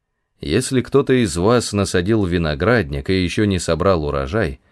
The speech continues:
пусть возвращается домой. Иначе может случиться так, что он падёт в бою, и другой соберёт урожай с его виноградника. Если кто-то из вас обручился с женщиной и ещё не женился на ней,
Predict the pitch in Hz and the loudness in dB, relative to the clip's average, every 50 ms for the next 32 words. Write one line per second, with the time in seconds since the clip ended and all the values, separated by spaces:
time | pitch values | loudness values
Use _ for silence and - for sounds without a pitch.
0 | _ _ _ _ _ _ _ _ _ - 151 147 135 - - - 107 110 120 101 | _ _ _ _ _ _ _ _ _ -2 0 0 0 0 -2 -2 2 2 2 2
1 | 98 107 110 104 92 - - 101 95 90 90 85 - - 90 82 78 78 73 67 | 2 2 2 2 2 0 0 0 0 2 0 -2 -4 -6 -6 -4 -4 -4 -4 -4
2 | 65 - - - _ _ _ _ _ _ _ _ - - - 76 78 67 69 82 | -6 -10 -12 -16 _ _ _ _ _ _ _ _ -20 -18 -10 -6 -4 -2 0 0
3 | 92 90 - - 85 87 87 85 82 82 - - 87 82 80 - - 98 - - | 0 0 0 -2 0 0 2 0 0 -4 -6 -6 -6 -6 -4 -2 -4 -6 -4 -4
4 | - 80 71 - 95 113 117 101 - - - 101 104 107 104 98 82 - 90 90 | -6 -6 -4 2 2 2 2 2 0 -4 0 2 2 4 2 0 -2 0 0 0
5 | 87 80 80 101 101 92 76 73 67 69 69 67 71 69 65 65 90 117 98 73 | 0 2 2 2 2 2 2 -2 -6 -8 -6 -4 -2 -2 -2 -2 -2 -2 -2 -4
6 | - _ _ _ _ _ _ _ _ _ - - 135 113 107 113 120 117 104 101 | -6 _ _ _ _ _ _ _ _ _ -6 -4 -4 -2 2 2 2 2 2 2
7 | 131 143 123 98 82 76 - - 92 85 92 95 101 101 92 - 92 90 85 78 | 4 4 4 4 2 0 0 -2 2 2 4 4 4 4 2 2 0 0 2 2
8 | 73 69 71 82 87 98 98 98 - - - 123 127 107 95 92 82 90 87 90 | 0 0 0 2 2 4 2 2 -2 -4 -2 0 0 2 2 2 0 0 -2 -2
9 | 90 87 104 104 87 67 60 - 67 - - 69 - _ _ _ _ _ _ _ | -2 0 0 0 0 -2 -4 -10 -12 -12 -12 -14 -14 _ _ _ _ _ _ _
10 | _ _ _ _ _ _ _ _ _ _ _ _ _ _ _ _ _ _ _ - | _ _ _ _ _ _ _ _ _ _ _ _ _ _ _ _ _ _ _ -6
11 | 65 80 120 131 - - 131 131 131 - - 117 127 135 135 127 120 107 82 71 | -2 0 0 0 0 0 0 0 0 2 0 0 0 2 2 0 0 0 0 -2
12 | 73 73 82 95 107 107 - 107 98 95 101 98 87 - 117 113 101 - - - | -2 0 2 2 2 2 2 0 2 4 2 2 2 2 0 0 0 -2 -2 -4
13 | 85 69 71 76 71 76 98 127 135 120 98 - - 76 67 64 60 58 - 78 | -4 -4 -4 -8 -4 -2 0 2 2 0 -2 -4 -6 -8 -6 -6 -8 -8 -6 -2
14 | 90 90 90 92 90 85 - 113 110 107 101 98 95 85 80 87 85 90 110 135 | 0 0 2 2 0 -2 2 2 4 4 4 4 2 2 2 2 2 2 2 0
15 | 123 104 - - 85 76 71 67 65 65 60 - - | 0 -2 -2 -4 -4 -4 -4 -4 -6 -8 -10 -12 -16